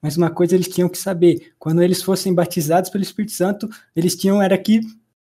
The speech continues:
sair de Jerusalém, não era mais só permanecer ali, mas era pregar o evangelho em toda a Judéia, toda a Samaria, até os confins da terra. Então essas eram as instruções, e esse é um dos relatos de Lucas ali, no começo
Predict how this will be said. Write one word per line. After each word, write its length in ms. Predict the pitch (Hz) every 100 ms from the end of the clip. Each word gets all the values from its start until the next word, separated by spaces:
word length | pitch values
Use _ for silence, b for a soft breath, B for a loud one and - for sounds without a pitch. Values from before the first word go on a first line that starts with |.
| -
sair 460 | - 190 185 247 269
de 200 | - 185
Jerusalém, 500 | 190 175 170 151 160
não 80 |
era 160 | 202 233
mais 200 | 208 202
só 180 | - 196
permanecer 680 | 202 185 185 180 170 185 170
ali, 180 | 170
mas 200 | 190 160
era 120 | 185 190
pregar 380 | 190 190 190
o 40 | 208
evangelho 520 | 190 185 160 196 185
em 60 | 170
toda 240 | 196 190
a 20 |
Judéia, 480 | 175 165 147 185 185
toda 240 | 185 185
a 40 | 196
Samaria, 520 | - 180 160 165 190 B B
até 320 | - 160 190 196
os 120 | -
confins 380 | 185 175 190 175
da 140 | 160
terra. 340 | 160 180 185
Então 220 | 180 185 175
essas 300 | 202 - 196
eram 220 | 196 196
as 120 | 175
instruções, 720 | 185 - 165 - 190 220 220 B B B 160
e 80 |
esse 240 | 196 202 196
é 60 |
um 100 | 202
dos 180 | 202 190
relatos 520 | - 175 196 202 - -
de 120 | 175
Lucas 440 | 170 208 - 165
ali, 360 | 165 165 214 220 - _ _ _ _ _ 170
no 120 | 175
começo 680 | 180 165 175 190 - 202